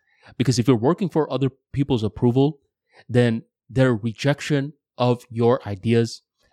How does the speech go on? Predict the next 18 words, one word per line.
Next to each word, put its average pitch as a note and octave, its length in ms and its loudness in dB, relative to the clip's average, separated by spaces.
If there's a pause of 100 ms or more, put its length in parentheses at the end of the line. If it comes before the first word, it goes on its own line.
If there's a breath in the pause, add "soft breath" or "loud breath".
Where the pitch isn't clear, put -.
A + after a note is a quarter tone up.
(100)
and A2 80 -6
more C#3+ 120 4
specifically, C3 680 -8 (400)
you, G#2+ 420 2 (320)
is G#2+ 120 -6
going B2+ 180 2
to A#2 80 -6
sting A#2 480 0 (180)
very G#2+ 520 -2
much G2+ 340 -6 (140)
so. A#2 460 -2 (840)
Cooking D#3 260 -2
with D3 220 2
air A#2+ 360 2
was G#2+ 200 -6
always A#2 480 -2 (580 soft breath)
a B2 80 -8
great B2+ 340 2